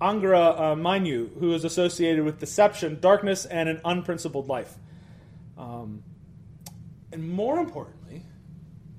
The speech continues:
um, particularly for us, Zoroastrianism had expectations of a Messiah, um, a figure who would defeat the powers of darkness.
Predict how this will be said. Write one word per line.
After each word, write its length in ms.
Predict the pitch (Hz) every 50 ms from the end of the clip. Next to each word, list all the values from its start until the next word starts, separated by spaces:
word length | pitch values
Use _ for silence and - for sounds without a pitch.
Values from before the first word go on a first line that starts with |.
| - -
um, 440 | 139 135 131 131 131 127 127 120 - - - - - - - - - - - - - - - - - - - - -
particularly 380 | - - 196 196 190 190 190
for 120 | - 156 123
us, 200 | 123 127 - -
Zoroastrianism 1120 | 147 151 170 180 208 196 185 180 180 180 - - 180 175 170 160 156 160 165 156 151 143 -
had 300 | - - - 170 160 - -
expectations 920 | 190 208 208 - - 208 202 196 202 - 208 202 196 - 196 185 185 -
of 160 | 190 175 151 147
a 80 | 143
Messiah, 560 | 143 143 - - - 156 131 131 123 110 98 - - - - - - - - - - - - - - - - - -
um, 460 | 131 127 123 123 127 120 113 113 117 -
a 140 | 156 151 147
figure 440 | 147 - - 214 202 180 196 185 180
who 180 | 180 202 185 185
would 140 | 180 170
defeat 320 | - 156 - - 208 214 208
the 80 | 208
powers 460 | 202 - - 160 165 165 156 151 - 151
of 140 | 135 -
darkness. 520 | - 139 127 123 - 104 87 - - -